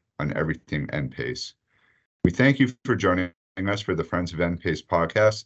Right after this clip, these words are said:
and we're excited that you've chosen to tune in to our conversation today about N pace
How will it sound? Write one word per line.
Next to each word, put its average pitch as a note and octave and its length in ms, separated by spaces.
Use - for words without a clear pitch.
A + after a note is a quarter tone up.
and D#2+ 120
we're D#2+ 120
excited G2+ 560
that F2 140
you've E2 120
chosen E2+ 380
to D#2+ 80
tune D#2 260
in F#2 160
to F2+ 140
our D2+ 80
conversation A2 640
today D#2 400
about D#2 320
N F#2+ 160
pace G2 240